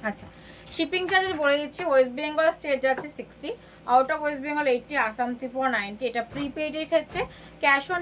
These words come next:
delivery হচ্ছে ওয়েস্ট বেঙ্গল হান্ড্রেড, out of West Bengal ওয়ান ফিফটি, আসাম ত্রিপুরা ওয়ান নাইনটি। কালেকশনস আপনাদের কেমন লাগছে অবশ্যই কমেন্ট করবেন, and একটু লাইক করবেন, ভিডিওটা, আহ, অবশ্যই শেয়ার করবেন পারলে, আর সাবস্ক্রাইব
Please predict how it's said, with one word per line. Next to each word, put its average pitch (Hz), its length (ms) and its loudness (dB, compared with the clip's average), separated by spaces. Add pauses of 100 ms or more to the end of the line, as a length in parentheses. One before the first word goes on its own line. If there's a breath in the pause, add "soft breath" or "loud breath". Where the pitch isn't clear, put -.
delivery 320 340 2
হচ্ছে 320 200 0
ওয়েস্ট 240 260 2
বেঙ্গল 285 340 -4
হান্ড্রেড, 285 300 0 (120)
out 220 180 4
of 247 120 -2
West 247 220 0
Bengal 247 280 0 (380 loud breath)
ওয়ান 240 160 4 (100)
ফিফটি, 320 280 -4 (140)
আসাম 247 280 -2
ত্রিপুরা 247 260 -2 (100)
ওয়ান 214 160 4 (100)
নাইনটি। 269 320 -4 (360 loud breath)
কালেকশনস 302 480 2 (100)
আপনাদের 269 260 -4 (100)
কেমন 240 220 -2 (100)
লাগছে 277 220 -4 (120)
অবশ্যই 220 360 -4
কমেন্ট 233 340 -2
করবেন, 247 300 2 (440 loud breath)
and 240 80 0 (120)
একটু 294 200 -8 (120)
লাইক 247 180 4 (100)
করবেন, 302 260 0 (100)
ভিডিওটা, 254 340 -2
আহ, 202 640 -4 (160)
অবশ্যই 220 320 -4
শেয়ার 240 180 2 (120)
করবেন 269 240 -2 (100)
পারলে, 247 260 2 (360 loud breath)
আর 226 80 6 (100)
সাবস্ক্রাইব 262 440 0